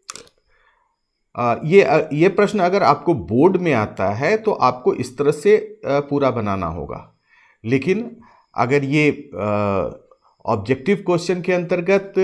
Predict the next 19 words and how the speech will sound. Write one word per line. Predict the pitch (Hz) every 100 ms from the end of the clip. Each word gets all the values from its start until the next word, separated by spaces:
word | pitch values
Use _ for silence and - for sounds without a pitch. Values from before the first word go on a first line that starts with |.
| 196 190 - -
स्कॉलरशिप | - 117 120 135 180
परीक्षा | 170 165 180
में | 175 175
आता | 160 165
है | 165 208
तो | 208
आपको | 160 156 202
इतना | 185 151 170
लिखना | 165 127 151 151
नहीं | 135 143
है | 160
और | 185 160 160 160 - -
इसको | 156 -
शॉर्टकट | 196 - 147 143 - 208 208
करते | 127 113 127
हुए | 107 107 147 - -
आपको | 113 113 180
चलना | 180 107 98 90
है। | 92 87